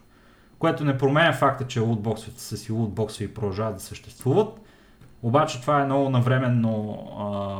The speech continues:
а, решение на Google Play Store след, а,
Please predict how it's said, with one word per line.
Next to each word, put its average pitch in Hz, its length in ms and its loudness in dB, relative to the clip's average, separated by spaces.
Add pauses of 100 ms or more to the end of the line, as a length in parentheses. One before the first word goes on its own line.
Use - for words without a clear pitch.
(280)
а, 113 60 -2
решение 127 520 2
на 123 320 0 (240)
Google 127 360 0
Play 120 120 4
Store 185 500 -2 (240)
след, 156 520 -4
а, 147 400 -2